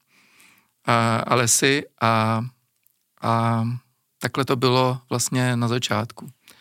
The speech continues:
že Janička poznávala postupně náš rodový majetek, který jsme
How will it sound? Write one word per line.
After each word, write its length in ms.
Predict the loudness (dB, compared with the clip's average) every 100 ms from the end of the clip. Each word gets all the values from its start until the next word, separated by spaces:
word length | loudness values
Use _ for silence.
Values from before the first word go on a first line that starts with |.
| _ _ _
že 140 | -4 -2
Janička 600 | 0 0 0 -2 -2 -4
poznávala 760 | _ -2 2 2 4 2 0
postupně 840 | -2 -4 -4 -6 -2 0 0 -2 -8 _ _ _ _ _ -2
náš 480 | 0 0 0 -2 -4
rodový 440 | -2 0 0 -2 0
majetek, 640 | 0 0 0 -4 -4 -12
který 320 | _ -4 -2
jsme 380 | -4 -2 0 -2